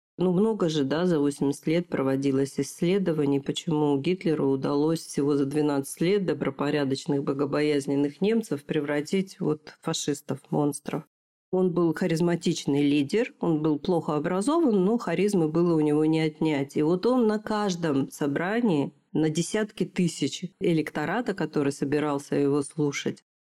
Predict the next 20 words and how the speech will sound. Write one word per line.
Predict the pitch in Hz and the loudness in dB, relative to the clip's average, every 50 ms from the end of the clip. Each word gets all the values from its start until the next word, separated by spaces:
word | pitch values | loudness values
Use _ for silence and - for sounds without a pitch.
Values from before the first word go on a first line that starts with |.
| _ _ _ - | _ _ _ 0
он | 165 180 202 208 185 | 0 2 2 2 2
говорил | 196 175 180 165 175 190 202 208 | 2 0 2 2 2 4 4 4
одно | 208 196 175 175 175 180 175 170 | 2 2 2 2 4 4 4 2
и | 170 | 0
то | - - 160 143 139 | 0 0 2 2 2
же. | 139 - - 185 196 - _ _ _ _ | 0 -2 -4 -6 -6 -10 _ _ _ _
«Я | - 175 156 170 180 190 190 190 190 202 233 240 _ _ _ _ - | -2 0 2 2 2 2 0 0 -2 -2 -4 -6 _ _ _ _ -6
даю | 160 156 160 170 165 170 185 175 | -4 -2 0 2 2 2 2 2
вам | 151 156 156 147 147 | 2 2 2 0 0
возможность | 143 151 143 143 156 151 151 151 175 202 214 214 208 214 202 - | 0 0 0 0 2 2 2 2 2 2 2 2 2 2 0 -2
быть | 165 156 170 170 - - | -2 -2 -2 -2 -2 -4
такими, | - 151 143 - - 170 165 190 185 | -4 -4 -4 -2 0 2 2 2 0
какие | 180 185 165 147 139 - - 139 135 139 139 | 0 0 -2 -2 -2 -2 0 0 2 2 2
вы | 139 143 139 | 2 2 0
есть. | 139 135 135 135 131 - - _ _ - _ - | 0 0 0 0 -2 -2 -6 _ _ -20 _ -4
Вы | 147 156 170 | 0 0 0
должны | 156 139 139 143 143 139 160 165 180 202 | 2 0 0 -2 -2 0 0 0 2 2
реализоваться | 208 208 185 165 151 147 143 139 143 139 143 147 147 143 - 143 | 2 2 2 2 2 2 2 0 0 0 0 -2 -2 -4 -6 -8
как | - - 147 - - | -6 -6 -8 -6 -4
личности. | 160 147 139 - - - 156 147 - _ - - - | -2 -2 -2 -2 -4 -6 -6 -6 -6 _ -16 -16 -14